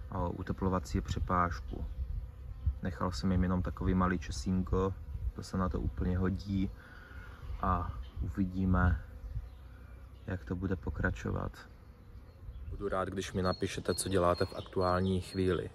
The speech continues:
Vy, jestli vytáčet budete, já tu řepku vytočit musím, protože by tam zatuhla, takže si jenom počkám, než to zavíčkují a, a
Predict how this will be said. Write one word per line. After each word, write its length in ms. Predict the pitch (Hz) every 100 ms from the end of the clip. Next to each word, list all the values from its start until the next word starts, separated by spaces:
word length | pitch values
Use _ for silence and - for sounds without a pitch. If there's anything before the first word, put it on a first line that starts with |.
| -
Vy, 240 | 92 92 90 -
jestli 280 | 90 - 92
vytáčet 420 | 90 90 87 87
budete, 520 | 87 92 90 92 87 - - - -
já 160 | - 90
tu 120 | 104
řepku 560 | 92 - - 95 92 - - -
vytočit 380 | 95 98 95 95
musím, 420 | 92 92 101 95
protože 380 | - - 92 95
by 140 | 92
tam 260 | 92 95 92
zatuhla, 520 | 87 - 101 95 92 - -
takže 220 | - 92 90
si 120 | 92
jenom 180 | 92 92
počkám, 400 | 85 - 92 90
než 140 | 90
to 100 | 98
zavíčkují 800 | 92 87 85 - 101 92 92 85
a, 120 | 90
a 300 | 90 87